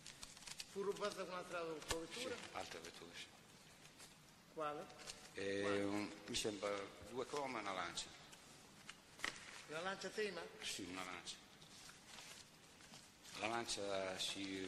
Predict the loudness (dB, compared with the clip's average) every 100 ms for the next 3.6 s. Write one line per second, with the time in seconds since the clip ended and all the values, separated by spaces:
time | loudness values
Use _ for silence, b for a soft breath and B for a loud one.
0 | 0 0 -2 -2 0 2 4 2 0 0
1 | 0 -2 -4 -6 -4 -4 -4 -2 -2 0
2 | -2 -2 -2 -4 -6 -6 -4 -4 -2 0
3 | 0 0 2 4 4